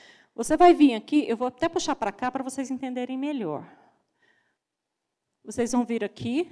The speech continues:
aqui é o colchão, forrou a cama. Você vai vir aqui,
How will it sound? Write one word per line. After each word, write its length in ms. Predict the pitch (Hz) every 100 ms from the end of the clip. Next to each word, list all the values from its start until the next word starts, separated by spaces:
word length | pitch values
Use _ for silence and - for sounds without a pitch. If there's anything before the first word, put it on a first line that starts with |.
| -
aqui 220 | - -
é 40 | 233
o 40 |
colchão, 720 | - 214 - 214 233 320 403 -
forrou 320 | - 247 233
a 60 | 220
cama. 440 | 220 233 269 359 - - -
Você 160 | - 262
vai 160 | 254 277
vir 180 | 294
aqui, 640 | 233 - 294 320 269 202